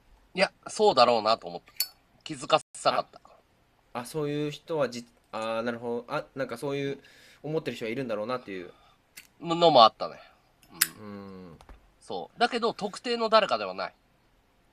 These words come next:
Speaker 2: はいはい。
Speaker 1: 要は、俺は普遍的なものに対する、さっき言った常識とか、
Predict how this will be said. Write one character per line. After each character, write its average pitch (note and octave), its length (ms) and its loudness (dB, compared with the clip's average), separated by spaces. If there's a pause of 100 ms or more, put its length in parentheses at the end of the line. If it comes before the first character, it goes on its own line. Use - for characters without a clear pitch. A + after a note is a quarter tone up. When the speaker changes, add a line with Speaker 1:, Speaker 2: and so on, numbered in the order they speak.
(340)
Speaker 2:
は - 0 -
い - 20 -14
は F#3+ 60 -14
い。 - 20 -4
Speaker 1:
要 F#3 160 -2
は、 B2+ 280 2
俺 A3 180 -4
は F#3+ 80 -2
普 G#3+ 200 -12
遍 C4+ 220 -8
的 B3+ 180 -12
な A#3+ 80 -4
も A#3 120 -6
の A3 80 -4
に D3+ 80 -10
対 A#3 140 -6
す G#3 120 -20
る、 - 80 -20
さ B3+ 140 -4
っ - 80 -16
き F#3+ 100 -12
言 F3 80 -8
っ E3+ 40 -14
た E3+ 140 -4
常 E3+ 280 -2
識 - 280 -12
と E3+ 120 -8
か、 F#2 240 0